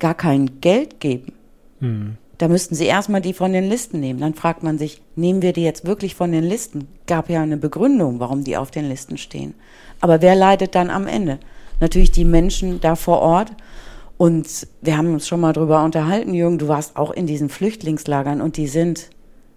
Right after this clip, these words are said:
Speaker 1: erbärmlich. Da ist kaum einer, der hilft. Zumindest, ich habe jetzt noch mal eins gesehen in Masai Sharif,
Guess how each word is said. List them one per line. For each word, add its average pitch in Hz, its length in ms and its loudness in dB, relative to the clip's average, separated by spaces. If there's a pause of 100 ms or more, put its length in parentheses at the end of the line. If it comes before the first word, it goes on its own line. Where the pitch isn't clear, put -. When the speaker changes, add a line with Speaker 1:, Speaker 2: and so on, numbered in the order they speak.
(160)
Speaker 1:
erbärmlich. 165 1200 0
Da 143 160 -2
ist - 240 -8
kaum 220 340 0
einer, 196 280 -2
der 175 320 0 (500)
hilft. 254 460 0 (100)
Zumindest, 156 340 -4
ich 156 120 -6
habe 165 100 -2
jetzt 170 180 -2
noch 170 80 0
mal 170 140 2
eins 175 240 -2
gesehen 165 300 -2
in 160 160 0
Masai 160 380 0
Sharif, 175 520 -4